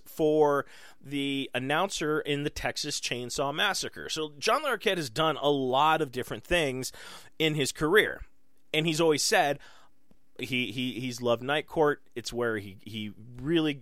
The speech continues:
felt the most comfortable, and it, it's fun to revisit and approach this character in a new way of, okay, it's been thirty years. What's his mindset? Now he's, you know, it, it's the future character of where you were. So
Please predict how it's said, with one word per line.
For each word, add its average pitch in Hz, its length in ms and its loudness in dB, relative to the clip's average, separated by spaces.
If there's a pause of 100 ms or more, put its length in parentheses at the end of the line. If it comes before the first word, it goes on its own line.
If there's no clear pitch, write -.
(220)
felt 143 460 0
the 135 100 -10
most 110 280 -6
comfortable, 151 560 -2
and 120 500 -4
it, 117 100 -8
it's 117 200 -4
fun 147 340 0
to - 160 -6
revisit 156 560 0 (500)
and 147 140 4
approach - 460 2
this - 120 -2
character 175 460 -2
in 147 80 -4
a 135 60 -2
new 139 140 0
way 156 340 4
of, 123 260 -2
okay, 131 360 -2
it's 135 120 -8
been 139 400 -4 (480)
thirty 98 380 -8
years. 151 520 2 (280)
What's 92 420 -6
his 127 180 -8
mindset? 151 640 0
Now 98 200 -8
he's, 113 240 -8
you 123 100 -6
know, 110 220 -2
it, 113 260 -6
it's - 400 -4 (100)
the 123 120 -4
future 135 440 -4
character 139 720 -2
of 123 260 0
where 117 220 0
you 143 160 -2
were. 143 380 0
So 127 260 2